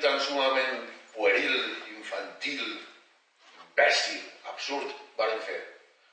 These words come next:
Bueno, vamos a suponer que esto es ni más ni menos que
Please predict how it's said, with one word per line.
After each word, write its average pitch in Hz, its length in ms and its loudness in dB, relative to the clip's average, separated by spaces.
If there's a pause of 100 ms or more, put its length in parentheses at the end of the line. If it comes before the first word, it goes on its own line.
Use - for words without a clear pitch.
Bueno, - 220 6 (920)
vamos 113 280 0
a - 100 -6
suponer 123 520 2
que 123 180 4
esto - 500 0
es - 480 4 (600)
ni 170 100 -6
más 190 180 6
ni 180 80 4
menos 170 360 0
que 151 200 0